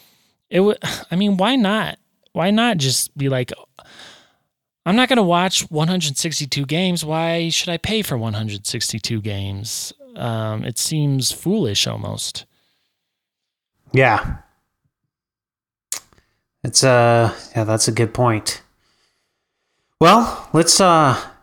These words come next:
Speaker 2: let's break into, do you have any Rockies news? Do we wanna talk about anything Rockies related? Uh,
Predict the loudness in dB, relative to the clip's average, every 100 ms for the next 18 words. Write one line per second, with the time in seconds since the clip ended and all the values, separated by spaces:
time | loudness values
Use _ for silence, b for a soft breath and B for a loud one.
0 | _ _ _ _ _ _ _ _ 0 2
1 | 2 0 2 0 2 0 2 2 4 4
2 | 4 4 4 2 0 2 4 4 2 -2
3 | 2 4 4 2 0 2 4 4 2 2
4 | 0 2 2 2 0 0 0 2 4 2
5 | 0 2 4 4 2